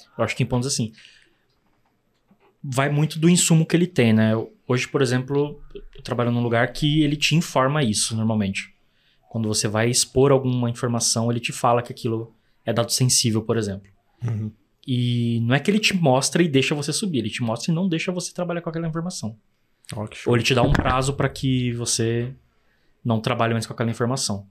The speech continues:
Speaker 1: Mas quando não tem esse tipo de gestão, eu acho que faz parte do papel do cara saber o que, que ele tá fazendo sim. Você tá construindo um serviço que você vai trabalhar com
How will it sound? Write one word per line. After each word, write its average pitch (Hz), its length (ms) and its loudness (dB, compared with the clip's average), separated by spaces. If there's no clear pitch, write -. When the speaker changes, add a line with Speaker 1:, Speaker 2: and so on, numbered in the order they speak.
Speaker 1:
Mas 117 260 0
quando 160 240 4
não 170 180 4
tem 156 220 2
esse - 160 0
tipo - 220 -4
de 117 100 -4
gestão, 117 500 0
eu 170 120 2
acho 120 180 0
que - 60 -10
faz 123 200 -2
parte 170 320 -4
do 170 120 -6
papel 170 340 0
do 151 80 -8
cara 123 260 -2
saber 185 280 -2
o 156 40 0
que, 156 100 -16
que - 80 -10
ele 165 80 -6
tá - 80 -20
fazendo 160 280 -4
sim. 135 300 -2
Você - 120 -8
tá - 80 -4
construindo 170 340 2
um 160 40 2
serviço 147 360 2
que - 60 2
você - 80 -2
vai 151 100 2
trabalhar 143 320 2
com 147 400 -4